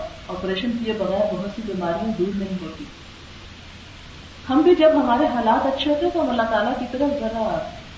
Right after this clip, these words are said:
ٹھنڈے ٹھنڈے ہی جاتے ہیں، لیکن اگر کبھی تکلیف آ جائے، کوئی دنیا سے عزیز چلا جائے، کوئی مال میں، کوئی اولاد میں، کوئی پریشانی آ جائے تو پھر کیا ہوتا ہے؟ پھر اس کی طرف تیزی سے پلٹتے ہیں۔ یہ چھوٹی چھوٹی جو آزمائشیں آتی ہیں،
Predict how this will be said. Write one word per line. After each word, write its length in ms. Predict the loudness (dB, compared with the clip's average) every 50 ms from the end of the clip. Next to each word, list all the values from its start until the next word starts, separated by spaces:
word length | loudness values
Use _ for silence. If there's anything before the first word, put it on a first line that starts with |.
| -16 -14 -8 -4
ٹھنڈے 220 | -2 0 0 0
ٹھنڈے 280 | 0 0 0 0 0 0 -2
ہی 60 | -2
جاتے 300 | -2 -2 -4 -4 -6 -8
ہیں، 100 | -12 -14 -14 -16 -16 -16 -16 -16 -10 -6
لیکن 220 | -2 2 4 4 6
اگر 200 | 6 6 4 4 2
کبھی 240 | 2 4 6 6 6
تکلیف 440 | 4 0 0 2 4 4 4 6 6
آ 100 | 4 4 4
جائے، 180 | 2 2 2 0 -2 -6 -12 -14 -16 -18 -18 -18 -18 -18 -16 -16 -14 -8 -4
کوئی 120 | -2 0
دنیا 300 | 2 2 2 4 4 4 4 2
سے 80 | 2
عزیز 260 | 0 0 2 0 0 0 0
چلا 240 | 0 2 4 4 4 4 4
جائے، 120 | 4 2 2 2 -2 -6 -8 -12 -8 -4
کوئی 140 | 0 0 2
مال 260 | 4 4 6 6 6 4
میں، 140 | 2 2 0 0
کوئی 120 | 0 0 2
اولاد 340 | 2 4 4 4 4 4 4
میں، 280 | 4 0 0 -2 -4 -6 -8 -8 -2
کوئی 160 | 2 2 4
پریشانی 580 | 4 6 6 4 4 4 4 4 4 4 4 6
آ 100 | 4 4 4 4
جائے 180 | 4 4 4 2 0 -6 -10 -10
تو 60 | -8 -4
پھر 100 | -4 -2 -2 2
کیا 140 | 2 4 4 4
ہوتا 240 | 2 0 0 -2 -2 -2
ہے؟ 60 | -4 -6 -6 -8 -12 -14 -18 -20 -18 -18 -18 -18 -18 -14 -8 -4
پھر 100 | -4 -2
اس 100 | -2 -4 -6
کی 80 | -6 -6 -4
طرف 240 | -4 -6 -4 -4
تیزی 220 | -2 -2 -2 -2 -4 -8
سے 60 | -10 -10 -10 -6 -2
پلٹتے 360 | 0 0 0 0 -4 -8 -10
ہیں۔ 80 | -10 -12 -14 -16 -16 -18 -18 -18 -18 -18 -18 -12 -6 -4
یہ 120 | -2 -2
چھوٹی 260 | 0 2 4 4 4
چھوٹی 240 | 4 4 4 2 2
جو 140 | 2 2 2
آزمائشیں 500 | 2 2 2 0 -2 -2 -2 -2 0 0
آتی 240 | 0 0 -2 -4 -4
ہیں، 160 | -4 -6